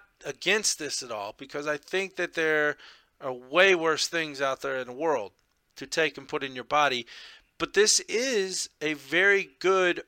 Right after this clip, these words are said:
herbal recovery, um, supplement.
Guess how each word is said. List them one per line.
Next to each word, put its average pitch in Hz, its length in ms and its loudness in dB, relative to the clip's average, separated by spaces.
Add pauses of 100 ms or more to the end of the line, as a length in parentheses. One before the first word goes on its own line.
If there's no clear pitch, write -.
herbal 165 680 0 (360)
recovery, 151 1080 0 (360)
um, 107 460 -8 (800)
supplement. 104 580 -2